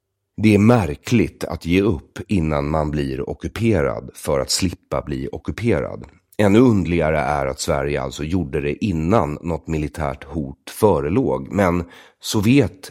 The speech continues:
inte heller amerikanerna att Per Albin Hansson tillämpade censurlagar som förbjöd svenska tidningar att skriva kritiskt om Nazityskland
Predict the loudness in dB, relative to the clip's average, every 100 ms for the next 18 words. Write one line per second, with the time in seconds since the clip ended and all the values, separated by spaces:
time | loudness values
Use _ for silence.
0 | -4 -2 -2 -4 -4 -4 -4 -4 -6 -4
1 | -4 -4 -8 -8 -8 -8 -2 0 0 -2
2 | -6 0 2 2 -2 -8 -10 -6 -6 -4
3 | -8 -10 -10 -8 -6 -4 -4 -2 0 0
4 | 0 -6 -8 -10 -10 -4 0 2 0 -4
5 | -10 -10 -12 -10 -10 -12 -12 -10 -8 -6
6 | -8 -8 -14 -12 -16 -10 -6 -6 -8 -14
7 | -12 -10 -8 -10 -10